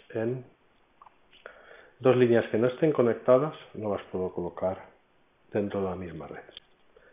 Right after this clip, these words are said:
Es decir, en cada vez que inserte un contacto que termine en una bobina, debe ir en una red diferente.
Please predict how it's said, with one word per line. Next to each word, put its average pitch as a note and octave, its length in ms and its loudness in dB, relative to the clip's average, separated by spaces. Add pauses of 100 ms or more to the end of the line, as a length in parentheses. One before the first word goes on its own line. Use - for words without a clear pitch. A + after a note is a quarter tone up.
(540)
Es G#2 100 -8
decir, - 360 -8 (640)
en G#2+ 360 2
cada G#2 340 2
vez G#2+ 180 2 (160)
que A2+ 380 2 (880)
inserte - 640 -4 (760)
un B2+ 180 2
contacto A2 640 4
que G2+ 80 -4
termine G#2+ 360 -2
en G#2+ 60 0
una A2 100 2
bobina, D#3 500 6 (480)
debe A2 400 0
ir A#2+ 160 4
en G#2+ 160 4
una F#2+ 100 0
red F#2 160 -2
diferente. - 560 -12